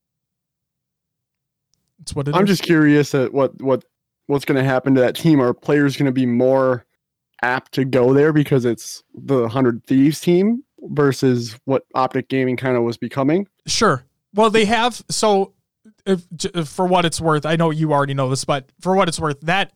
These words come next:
Speaker 1: Optic Gaming roster is now the L A Thieves.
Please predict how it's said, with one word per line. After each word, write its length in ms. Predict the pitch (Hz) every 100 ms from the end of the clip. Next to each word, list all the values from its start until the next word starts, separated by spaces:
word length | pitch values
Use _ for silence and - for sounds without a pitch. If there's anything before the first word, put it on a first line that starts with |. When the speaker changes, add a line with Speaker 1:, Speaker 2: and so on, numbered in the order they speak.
| -
Speaker 1:
Optic 340 | 190 190 175
Gaming 260 | 165 165 151
roster 480 | 143 143 - 147 -
is 240 | 185 165
now 460 | 160 160 147 127 120 _ _ _
the 140 | 165 185
L 160 | 151
A 80 | 139
Thieves. 400 | 131 - - -